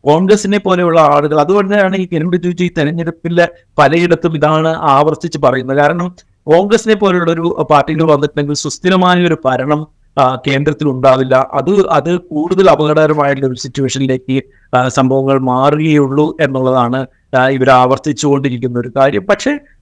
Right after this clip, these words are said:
ആ, സ്വാഭാവികമായിട്ടും ഈ പത്ത് വർഷം, ആ, ആ, ഭ-, ഭരണം ഉണ്ടായിട്ടും, ആ, ഇതിന്, ആ, തടയാൻ കഴിയുന്നില്ല. ഈ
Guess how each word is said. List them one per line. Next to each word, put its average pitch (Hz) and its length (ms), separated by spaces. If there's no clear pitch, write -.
ആ, 175 100
സ്വാഭാവികമായിട്ടും 190 1040
ഈ 170 160
പത്ത് 170 240
വർഷം, 185 500
ആ, 151 340
ആ, 143 140
ഭ-, 143 300
ഭരണം 151 320
ഉണ്ടായിട്ടും, 151 720
ആ, 127 160
ഇതിന്, 143 540
ആ, 139 120
തടയാൻ 139 380
കഴിയുന്നില്ല. 143 580
ഈ 135 160